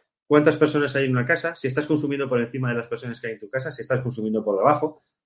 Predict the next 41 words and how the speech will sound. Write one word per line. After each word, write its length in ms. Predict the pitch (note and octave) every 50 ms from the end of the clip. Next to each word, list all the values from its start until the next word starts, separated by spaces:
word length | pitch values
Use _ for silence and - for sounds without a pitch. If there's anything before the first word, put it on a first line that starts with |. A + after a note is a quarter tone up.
| _ _ _
si 160 | - - - A#2+
hay 140 | B2 B2+
alguien, 160 | B2+ C3 C3 B2
por 100 | B2 A#2
ejemplo, 300 | A2 A#2 B2+ B2+ B2+ A2+
ilegal 240 | G#2+ A2 G#2+ A#2 A#2+
en 100 | A2+ G#2
tu 100 | A2+ G#2
casa 260 | - B2+ B2+ - A2+
y 60 | G2+
tú 120 | G2+ B2 A#2+
no 80 | A#2
estás 180 | A2 - A#2+ -
empadronado 500 | A#2 G#2+ - G#2+ G#2+ G#2+ A2+ A#2+ A2 G#2+
y 40 | G#2+
alguien 220 | G#2+ G#2+ G2 F#2+ G#2
más. 160 | C#3+ D#3+ D3+
Es 80 | B2+ B2+
decir, 140 | B2+ B2+ B2+
todos 260 | D3+ E3+ F#3+ G3 G3+
estos 280 | F#3+ G3 - E3 D3+ D3+
datos 260 | E3+ D#3+ - D3+ D3+
que 80 | - -
parecen 340 | - A2 B2+ B2+ C#3+ C#3 A#2+
estúpidos 640 | A2+ - - E3+ D3+ - - - _ - - _ _ _ _ _ _ _ _ _ _ _ _ _
se 200 | _ - - A#2+
pueden 240 | A#2+ B2+ D3+ F3 F#3+
sacar 300 | F#3+ E3+ D3+ D3 D#3+ D#3+
simplemente 520 | D#3 - E3+ D3+ D3+ D3 D3+ D#3+ E3 F3 D3+
de 260 | C3+ A#2+ B2+ - _ -
qué 120 | E3+ F3
basura 380 | F3 E3+ D#3+ - E3+ E3+ E3 D#3
estás 260 | D#3 - D#3+ D#3 -
tirando 460 | E3 D3+ D3 D3 D3+ D3+ D#3+ - _ _ _ _ _ _ _ _ _
a 140 | - A#2 A2+
tu 120 | - B2 B2
puto 260 | C#3+ D#3+ D#3 F3 E3+
basurero 400 | E3 D#3 - C3+ C3 C#3 D3 C#3+
de 80 | C#3
tu 100 | B2+ A#2
barrio. 280 | G2+ G2 F2+ F2+ E2+ -